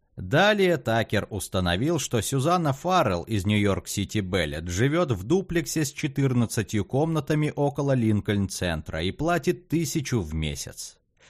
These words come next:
Уильям Ванден Хьювелл, очень известный адвокат, служивший послом С Ш А при Джимми Картере, за шестикомнатную квартиру в потрясающем здании на Восточной семьдесят второй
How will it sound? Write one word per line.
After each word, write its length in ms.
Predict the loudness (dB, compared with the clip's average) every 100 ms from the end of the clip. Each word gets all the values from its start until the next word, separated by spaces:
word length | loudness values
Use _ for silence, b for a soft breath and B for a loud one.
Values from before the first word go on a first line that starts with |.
| 0
Уильям 480 | 2 4 4 2
Ванден 480 | 2 2 2 2 0
Хьювелл, 720 | -2 -2 2 2 2 -2 -4 _
очень 460 | 0 2 2 2 0
известный 500 | 0 0 0 0 -2
адвокат, 540 | -2 -4 -4 -2 -2
служивший 560 | -4 -4 -2 -2 -4 -4
послом 420 | -4 -2 -2 -2
С 140 | -2 -2
Ш 240 | 0 0
А 40 |
при 200 | 0 -2
Джимми 400 | -2 0 0 0
Картере, 640 | 0 0 -2 -2 -4 -4 -8 B -8
за 220 | 0 0
шестикомнатную 960 | 0 -2 -2 -2 0 2 0 0 -4 -2
квартиру 540 | -4 -2 -2 0 0
в 80 | -2
потрясающем 960 | -4 0 -2 0 0 2 2 0 -2 -2
здании 560 | -2 0 2 2 0
на 160 | -2 -2
Восточной 640 | -2 -2 -2 -2 -2 -2
семьдесят 560 | -2 -2 0 -2 -4 -8
второй 440 | -4 -2 0 -2